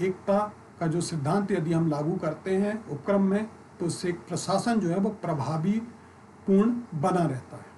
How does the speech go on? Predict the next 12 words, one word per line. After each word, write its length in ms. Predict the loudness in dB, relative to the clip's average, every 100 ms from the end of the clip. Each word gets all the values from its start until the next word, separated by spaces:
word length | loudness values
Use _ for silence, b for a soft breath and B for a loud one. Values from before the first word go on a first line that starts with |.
| -20 -20 -20 -20 -20 -20 -20 -20 -2
अंतिम 360 | 2 6 8 8
बिंदु 280 | 8 6 6
है 200 | 4 0 -12 -20 -20 -20 -20 -20 -20 -10 2
अनुशासन। 720 | 4 4 4 2 2 0 -4 -6 -20 -20 -20 -20 -20 -20 -10 2
निश्चित 320 | 4 4 4
है 80 | 2
कि 80 | 2
प्रबंध 320 | 4 2 2
के 80 | 0
सिद्धांत 460 | -2 -2 0 2 2
जो 140 | 2
हैं 260 | 2 0